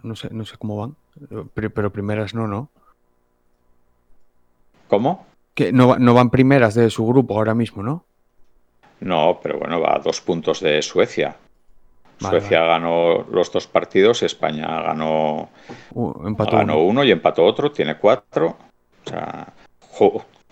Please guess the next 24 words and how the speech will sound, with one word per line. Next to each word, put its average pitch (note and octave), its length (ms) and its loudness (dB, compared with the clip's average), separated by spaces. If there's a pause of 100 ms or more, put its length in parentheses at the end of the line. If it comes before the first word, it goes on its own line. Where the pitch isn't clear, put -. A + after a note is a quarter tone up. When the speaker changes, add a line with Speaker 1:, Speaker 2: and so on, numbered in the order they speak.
(120)
Speaker 2:
quedando, E2+ 580 2
quedándote E2 640 2
la D#2+ 140 4
doble E2 280 2
eliminatoria, E2 720 -2
o - 60 -6
sea, F#2+ 160 -2
lo-, D#2 180 0
los, D#2+ 280 -2
la-, D#2 240 0
los D#2 200 -4
dobles E2 300 -2
partidos - 420 -4
contra, D2+ 720 -6 (840)
contra E2 280 -2
Suecia. - 580 -2 (360)
Mm, D#2+ 680 -14
bueno, E2+ 280 -6 (160)
yo, D2 220 -10
yo D#2 200 -6
no D#2 180 -4
creo F#2 460 4
que, D#2 640 0 (960)
claro, F#2 460 2